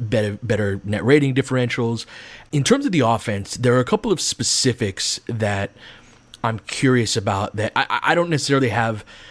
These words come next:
a smoking gun when I watch back on tape. But one thing that I, I, I wanna ask you about that stands out to me is LeBron is acting as a middle of the floor guard more often over these last few games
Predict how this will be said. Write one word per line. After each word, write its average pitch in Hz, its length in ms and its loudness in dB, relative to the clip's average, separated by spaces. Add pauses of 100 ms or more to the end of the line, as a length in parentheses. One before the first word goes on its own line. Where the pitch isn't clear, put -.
a 123 100 0
smoking 135 540 4
gun 107 280 -2
when 107 140 0
I 104 80 2
watch 104 260 2
back 104 460 -2
on 101 160 -2
tape. - 300 -4 (260)
But 123 120 4
one 175 200 6
thing 151 280 0
that 127 100 2
I, 120 80 2
I, 123 140 2
I 127 120 -2
wanna 120 200 0
ask 104 220 -4
you 160 60 4
about 113 400 -2
that 110 240 -2
stands 113 340 -2
out 117 200 0
to - 80 -8
me 104 180 -4 (420)
is 135 360 4
LeBron 135 640 2
is 170 180 0
acting 117 560 -2 (180)
as 110 400 -2 (140)
a 107 340 -2 (460)
middle 147 480 6
of 143 120 2
the 131 60 2
floor 120 680 4
guard 107 720 -2 (580)
more 123 340 4
often 107 680 -2 (100)
over 113 260 0
these 107 280 -2
last 110 260 0
few 131 240 2
games 98 460 -4